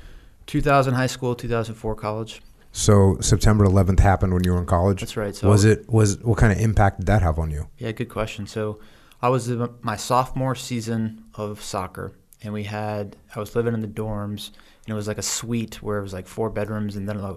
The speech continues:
Speaker 1: living room. And I remember sitting there with my teammates watching it and thinking, "Wow, this is significant. Our lives are gonna change, but I don't know how this is gonna impact me." And then, like I said, I just went back to,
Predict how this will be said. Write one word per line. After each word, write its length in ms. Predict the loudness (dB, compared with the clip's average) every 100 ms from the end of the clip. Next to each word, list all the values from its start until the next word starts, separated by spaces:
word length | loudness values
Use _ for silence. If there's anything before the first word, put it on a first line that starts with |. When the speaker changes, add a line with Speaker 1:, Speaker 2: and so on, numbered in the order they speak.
| -10
Speaker 1:
living 260 | -4 -4 -2
room. 300 | -4 -8 -12 -20 _ _ _ -10
And 80 | -6
I 40 |
remember 260 | -2 -2 -2
sitting 240 | -4 -4
there 100 | -4
with 120 | -4
my 120 | -6 -6
teammates 560 | -4 -4 -4 -4 -8
watching 400 | -4 -4 -4 -8
it 120 | -10 -14 -16
and 160 | -14
thinking, 400 | -10 -8 -8 -8 -10 _ _ -20 _ _ -8
"Wow, 120 | -2
this 160 | -2 -2
is 80 | -6
significant. 640 | -6 -4 -6 -8 -10 -10 _ _ _ _ -10
Our 80 | -2
lives 240 | 0 0
are 60 | -2
gonna 160 | -6 -8
change, 680 | -6 -6 -6 -6 -10 -14 _ _ -20 _ _
but 100 | -6
I 60 | -4
don't 100 | -2
know 80 | -4
how 180 | -4 -4
this 160 | -4
is 120 | -8
gonna 160 | -10 -10
impact 380 | -10 -10 -10 -8
me." 360 | -8 -6 -6 -10 _ -20 _ _ _ -12
And 100 | -6
then, 140 | -4
like 160 | -4 -6
I 40 |
said, 280 | -6 -4 -4
I 80 | -6
just 280 | -10 -14
went 220 | -12 -12 -6
back 240 | -6 -6
to, 240 | -8 -8